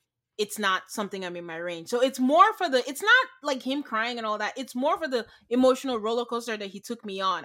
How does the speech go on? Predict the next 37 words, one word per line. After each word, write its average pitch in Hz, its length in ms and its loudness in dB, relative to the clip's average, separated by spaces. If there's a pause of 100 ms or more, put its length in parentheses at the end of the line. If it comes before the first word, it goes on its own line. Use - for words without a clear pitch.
I 269 120 4
was 285 140 -6
just 247 200 -12
like, 196 280 -2 (360)
you 285 160 0
know, 226 240 6
"Oh 196 160 -4
God, 190 500 -2
I 190 120 -8
don't 190 140 -6
wanna 170 300 -8 (160)
go 190 140 -2
through 190 320 -12
this 208 300 0
and 202 100 -6
all 190 140 -6
that." 190 260 -4 (100)
And 175 160 -12
then 170 280 -10 (340)
I 202 80 -2
found 196 300 -2
out 175 160 -4
it 185 80 -12
was 165 160 -14
that. 180 380 2
And 196 80 -10
I'm 190 100 -10
like, 190 260 -10
"There's 311 180 -4
a 330 60 -6
solution. 220 720 -6 (300)
If 262 100 -2
someone 453 360 0
dies, 214 420 0
there's 254 180 -2
no 349 180 6 (120)
solution. 190 600 -2